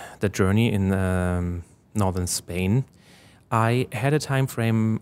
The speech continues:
of around five weeks in front of me, and I had a distance of around five hundred miles in front of me.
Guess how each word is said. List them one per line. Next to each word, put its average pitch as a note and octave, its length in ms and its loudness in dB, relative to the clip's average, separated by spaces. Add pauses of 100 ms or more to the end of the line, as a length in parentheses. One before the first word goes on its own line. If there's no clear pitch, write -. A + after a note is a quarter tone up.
of G2+ 120 -4
around F#2+ 280 0
five - 420 -8
weeks G2 260 -4
in A2 60 -2
front A#2 300 0
of C3+ 140 -4
me, E3+ 280 0 (220)
and B2 200 2
I A#2+ 60 2
had A2 260 0
a G#2+ 160 0
distance G2+ 480 -2
of F2+ 140 -6
around G#2 240 0
five - 280 -6
hundred A#2 280 -2
miles F2+ 320 -2
in - 80 -14
front - 240 -10
of - 160 -16
me. - 220 -12